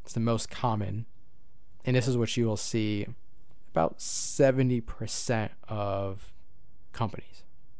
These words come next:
that are either moving, starting, so on and so forth. Private cloud is, you're gonna see this more often in the government sector companies. So private cloud will be hosted in your own data center. It will be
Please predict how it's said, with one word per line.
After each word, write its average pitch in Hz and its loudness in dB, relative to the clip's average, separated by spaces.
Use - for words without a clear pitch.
that 107 0
are 98 2
either 113 -2
moving, 123 6
starting, 101 0
so - -2
on 101 -2
and 107 -4
so 113 -2
forth. - -6
Private 151 10
cloud 143 6
is, 107 0
you're 135 2
gonna 143 8
see 139 4
this 127 6
more 113 4
often 104 0
in 98 -2
the 98 -4
government 113 4
sector 104 -2
companies. 120 0
So 117 -2
private 170 8
cloud 151 6
will 147 8
be 135 4
hosted - 2
in 135 4
your 123 6
own 117 4
data 139 8
center. 127 2
It 113 2
will 117 4
be 117 2